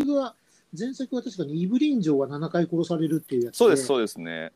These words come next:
Speaker 1: ね、あれもかなり凝った構成だという
Speaker 2: うん。
Speaker 1: 小説だったと思いますけど。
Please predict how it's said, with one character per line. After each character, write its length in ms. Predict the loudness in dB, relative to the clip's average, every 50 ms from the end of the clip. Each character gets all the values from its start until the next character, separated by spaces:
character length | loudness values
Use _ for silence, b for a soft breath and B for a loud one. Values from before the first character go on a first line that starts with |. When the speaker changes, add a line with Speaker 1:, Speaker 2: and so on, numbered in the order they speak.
| _ -4 -2
Speaker 1:
ね、 260 | 0 0 0 -2 -4 -6
あ 100 | -2 0
れ 120 | 0 0
も 140 | -2 -4 -8
か 220 | -10 -8 -4 -2
な 80 | 0 0
り 60 | 0
凝 120 | 2 0
っ 40 | 0
た 120 | 0 -2 -6
構 180 | -4 -4 -4 -2
成 160 | -2 -2 -2
だ 100 | -2 -2
と 80 | -2
い 280 | -2 0 0 0 -2 -4
う 40 | -6 -8
Speaker 2:
う 40 | -8
ん。 520 | -6 -4 -4 -4 -4 -6 -8 -8 -10 -12 -10
Speaker 1:
小 180 | -6 -2 -2 -2
説 180 | -2 -2 -4 -4
だ 60 | -4
っ 40 | -4
た 80 | -6 -8
と 80 | -8 -8
思 120 | -6 -6
い 40 | -6
ま 80 | -6 -6
す 80 | -6 -4
け 60 | 0
ど。 300 | 2 4 4 4 4 2